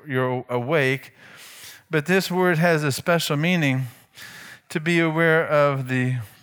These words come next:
important facts and issues, especially the issues of social and racial justice. And used in the black community, uh, you'll find this word, um, really dealing with the injustice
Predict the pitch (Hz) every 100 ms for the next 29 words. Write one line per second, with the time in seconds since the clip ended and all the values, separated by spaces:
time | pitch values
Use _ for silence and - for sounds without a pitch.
0 | _ _ - 131 123 - 185 180 170 151
1 | - 147 147 - - 151 147 147 131 165
2 | 160 135 127 117 - - - - - 139
3 | - - _ 196 196 - 190 165 156 139
4 | 143 143 - 135 123 117 101 - _ _
5 | _ - - - 160 160 - 160 151 151
6 | 131 123 120 131 120 - 127 127 107 113
7 | 104 - - - - - _ _ _ _
8 | - - - - - - 127 123 139 151
9 | 143 139 131 127 143 139 147 143 139 139
10 | 135 131 131 - - 120 117 123 123 -
11 | 143 139 135 131 - 127 131 135 127 -
12 | - - _ 147 117 110 110 107 _ _
13 | _ _ - 147 160 135 123 143 156 147
14 | 127 120 123 123 147 143 120 131 147 143
15 | - 110 104 -